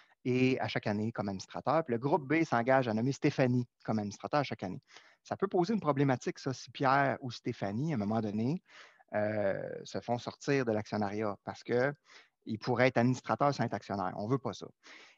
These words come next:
L'idéal, c'est quand on veut avoir des clauses comme ça, c'est de laisser ça général. Le groupe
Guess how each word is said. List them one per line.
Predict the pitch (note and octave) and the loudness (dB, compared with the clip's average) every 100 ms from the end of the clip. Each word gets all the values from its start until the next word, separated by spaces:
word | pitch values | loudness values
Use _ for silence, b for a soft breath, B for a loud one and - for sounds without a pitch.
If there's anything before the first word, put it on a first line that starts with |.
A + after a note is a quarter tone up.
| - | -6
L'idéal, | A#2 D3 D3 A2+ A#2 F3 D#3 | -2 4 8 8 6 4 0
c'est | - B2+ | -4 -4
quand | A2 G#2+ | -2 -2
on | G#2 | -4
veut | A2+ D3+ | 2 4
avoir | C3+ A2+ | 6 4
des | A2+ | 2
clauses | - A#2 - | -2 -6 -6
comme | F#2+ | -6
ça, | F#2 C#3+ | -6 -6
c'est | C#3+ A2+ | -6 -4
de | |
laisser | A2+ - | -2 -2
ça | A2+ C3+ | -4 -4
général. | A#2 G2+ F#2 G#2 C3+ | -2 -4 -4 -4 -2
Le | A2 | -2
groupe | A#2 C#3 C#3 | 0 0 0